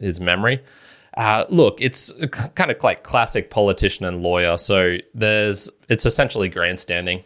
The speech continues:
and slander <laughs> for the large por-, portion of it. There's a lot of pettiness. There's a lot of, uh, you know, he was living in A-, Asia and this guy, but he was a dancer, but you shouldn't, you shouldn't, like, judge him for that because being a dancer is actually a thing. And, uh, you know, it's a lot of just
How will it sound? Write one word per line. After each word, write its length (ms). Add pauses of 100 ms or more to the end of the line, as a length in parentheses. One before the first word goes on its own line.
and 120
slander 460
<laughs> 300
for 180
the 140
large 360
por-, 360
portion 320
of 80
it. 120 (380)
There's 120
a 40
lot 140
of 100
pettiness. 600
There's 240
a 60
lot 260
of, 340 (460)
uh, 400 (420)
you 80
know, 300
he 180
was 140
living 240
in 80
A-, 300
Asia 480
and 120
this 120
guy, 260
but 100
he 80
was 100
a 60
dancer, 480
but 160
you 60
shouldn't, 400 (140)
you 100
shouldn't, 260
like, 180
judge 240
him 120
for 120
that 200
because 240
being 200
a 40
dancer 480
is 100
actually 300
a 40
thing. 360
And, 200 (400)
uh, 60
you 140
know, 100
it's 360
a 100
lot 280
of 120
just 400